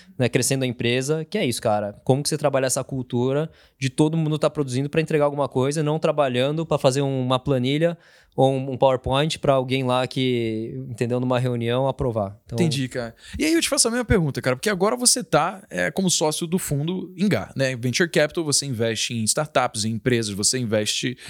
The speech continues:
Speaker 2: em outros negócios pra, eventualmente, poder flipar isso daqui, vender, conseguir ganhar mais dinheiro e fazer isso aqui no repeat.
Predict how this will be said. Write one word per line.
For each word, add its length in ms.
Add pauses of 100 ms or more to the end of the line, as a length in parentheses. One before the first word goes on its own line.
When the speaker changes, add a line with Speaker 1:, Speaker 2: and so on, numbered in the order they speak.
(140)
Speaker 2:
em 120
outros 320
negócios 560
pra, 640
eventualmente, 720
poder 200
flipar 440
isso 120
daqui, 300
vender, 400
conseguir 340
ganhar 140
mais 160
dinheiro 260
e 40
fazer 300
isso 160
aqui 120
no 100
repeat. 480